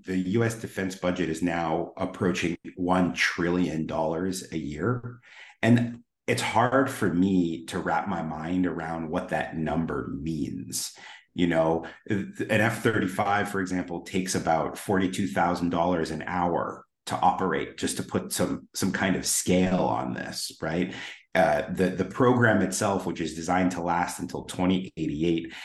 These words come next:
uh, gonna cost the United States nearly two trillion dollars over the kind of almost ninety years of the program. Uh, and at the same time, the United States, the Pentagon, it keeps failing these audits.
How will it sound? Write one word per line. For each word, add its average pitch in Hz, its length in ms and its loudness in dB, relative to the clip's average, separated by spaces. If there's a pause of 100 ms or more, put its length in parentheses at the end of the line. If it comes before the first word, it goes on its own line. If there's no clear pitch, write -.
(240)
uh, 85 340 2
gonna 92 200 0
cost 95 380 0
the 98 80 0
United 92 180 0
States 85 240 -2
nearly 104 480 2
two 92 220 -4
trillion 87 580 -4
dollars 82 560 -2
over 76 340 -2
the 71 120 -4
kind 80 260 -2
of 73 140 -6 (240)
almost 87 340 0
ninety 82 340 4
years 78 440 -2
of 67 160 -10
the - 80 -8
program. 82 840 -4 (640)
Uh, 101 320 4
and 110 340 4
at 101 140 2
the 101 80 -2
same 95 260 2
time, 123 520 4
the 95 60 -6
United 98 240 0
States, - 580 -4
the 92 100 0
Pentagon, 107 640 2
it - 140 -8
keeps - 240 -2
failing 110 440 2
these 82 240 -4
audits. - 680 -6